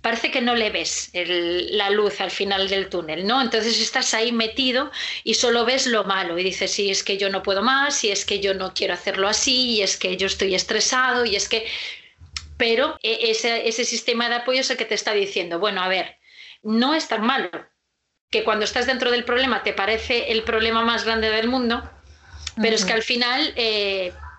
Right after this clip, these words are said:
Speaker 1: mm, si nos paramos a pensar, siempre hay una solución para prácticamente
Speaker 2: Sí.
Speaker 1: todo.
Speaker 2: Y amiga, entonces también llegó una solución a uno de tus problemas cuando al gobierno de España o al gobierno de Galicia, eh, le dio la gana,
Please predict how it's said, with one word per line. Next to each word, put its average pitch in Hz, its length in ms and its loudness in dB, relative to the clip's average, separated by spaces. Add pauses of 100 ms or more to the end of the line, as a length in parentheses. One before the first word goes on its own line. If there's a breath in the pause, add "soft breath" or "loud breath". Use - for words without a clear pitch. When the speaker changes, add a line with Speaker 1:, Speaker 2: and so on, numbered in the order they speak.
Speaker 1:
mm, 233 160 -4 (160)
si - 220 -4
nos 214 160 -2
paramos 285 340 0
a 320 120 0
pensar, 330 420 0 (500 soft breath)
siempre 330 460 0
hay 208 160 2
una 180 160 -2
solución 175 680 -4 (140)
para 196 260 0
prácticamente 214 800 -2
Speaker 2:
Sí. 190 80 -10
Speaker 1:
todo. 170 420 -2 (260 soft breath)
Speaker 2:
Y 226 60 4
amiga, 233 320 4
entonces 220 420 0
también 247 380 2
llegó 277 440 2 (360 loud breath)
una 247 300 2
solución 262 480 2
a 254 80 4
uno 185 200 0
de 190 100 0
tus 196 200 -8
problemas 214 600 0
cuando 170 880 2
al 175 220 2
gobierno 175 400 2
de 180 80 2
España 185 600 0
o 175 80 0
al 160 80 -2
gobierno 170 300 0
de 180 80 0
Galicia, 196 580 0
eh, 185 180 2
le 214 180 2
dio 262 200 2
la 180 140 4
gana, 180 340 0